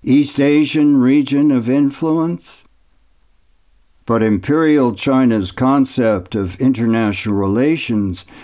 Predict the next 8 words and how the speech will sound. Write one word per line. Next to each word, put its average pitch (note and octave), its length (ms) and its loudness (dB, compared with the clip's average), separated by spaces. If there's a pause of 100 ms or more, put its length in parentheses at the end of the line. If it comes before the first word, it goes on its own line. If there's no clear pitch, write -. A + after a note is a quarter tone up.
(120)
was D#3 200 0
generally D#3+ 640 2 (220)
passive, C#3 800 -2 (240)
not A#2 420 -2
active. B2+ 800 -4 (580)
The B2 140 0
barbarian D3+ 1160 2
outsider C3 1000 0